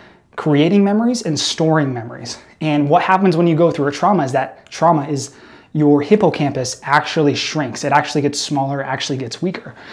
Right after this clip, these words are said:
So where your amygdala, you know, becomes more active, it becomes stronger, you know, your, your fight, flight, freeze response gets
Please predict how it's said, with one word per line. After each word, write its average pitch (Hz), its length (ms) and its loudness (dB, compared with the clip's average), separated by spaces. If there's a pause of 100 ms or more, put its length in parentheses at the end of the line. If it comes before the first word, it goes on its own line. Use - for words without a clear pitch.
(160)
So 147 460 0 (280)
where 147 440 4
your 143 580 0 (680)
amygdala, 156 680 6
you 156 80 0
know, 147 120 4
becomes 139 360 0
more 190 260 6
active, 131 320 0
it 120 80 -4
becomes 127 300 -6
stronger, 196 420 4
you 135 140 -4
know, 123 80 -4
your, 131 200 -4
your 139 220 -4
fight, 156 320 -6
flight, 151 240 -2
freeze 165 460 0
response 139 400 0
gets - 320 -4